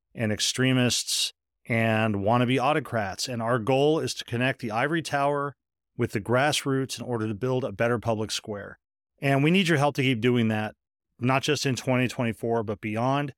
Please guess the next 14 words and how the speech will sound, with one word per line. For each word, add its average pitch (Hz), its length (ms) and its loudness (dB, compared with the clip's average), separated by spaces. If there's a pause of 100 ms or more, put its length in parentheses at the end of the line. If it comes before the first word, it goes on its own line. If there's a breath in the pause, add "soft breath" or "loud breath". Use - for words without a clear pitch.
(440)
We 151 300 2
just 160 380 4
launched 143 560 2
our 123 380 2
Straight 151 260 2
White 143 220 4
American 135 440 4
Jesus 131 540 0
and 113 100 -4
Axis 120 460 0
Mundi 127 320 2
Media 120 340 0
subscription 127 560 -4
programs. 139 680 -2